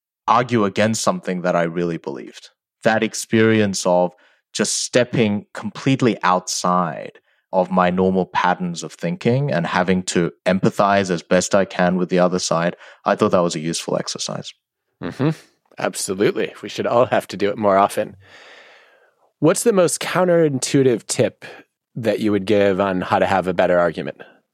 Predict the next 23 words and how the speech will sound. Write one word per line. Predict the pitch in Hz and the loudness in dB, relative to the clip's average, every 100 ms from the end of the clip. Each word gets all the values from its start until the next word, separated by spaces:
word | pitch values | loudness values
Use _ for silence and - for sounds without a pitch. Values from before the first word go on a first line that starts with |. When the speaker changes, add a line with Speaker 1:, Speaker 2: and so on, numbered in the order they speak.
| _ - | _ -4
Speaker 1:
I | 127 | 0
think | 165 151 | 2 2
it | - | 2
would | 117 - | 0 2
be | 101 | 0
to | 95 - | 0 -6
choose | - - 101 92 | -4 0 2 2
your | 90 | 0
battles. | - 80 80 - - - - - - | -2 -4 -4 -6 -10 -14 -14 -18 -6
And | 104 107 95 | -2 0 2
that | 123 - | 2 2
means | 107 113 113 85 76 73 127 - - _ _ - | 2 4 4 2 -4 -12 -14 -14 -20 _ _ -4
letting | 101 110 120 120 - | 0 2 2 0 0
arguments | 95 101 104 104 98 92 - - - | 2 2 2 -2 -2 -2 -6 -12 -6
go | 92 87 78 - 110 120 _ _ _ _ - | -2 -2 -4 -8 -12 -16 _ _ _ _ 0
even | 120 117 110 | 2 2 2
when | 98 95 | 2 2
you | 95 | 2
know | 90 90 | 2 0
you | 85 85 | -2 -8
can | - 80 | -10 -14
win. | - - - - _ _ _ - | -12 -12 -14 -20 _ _ _ -10
Speaker 2:
Mm, | 98 95 90 | -4 -4 -4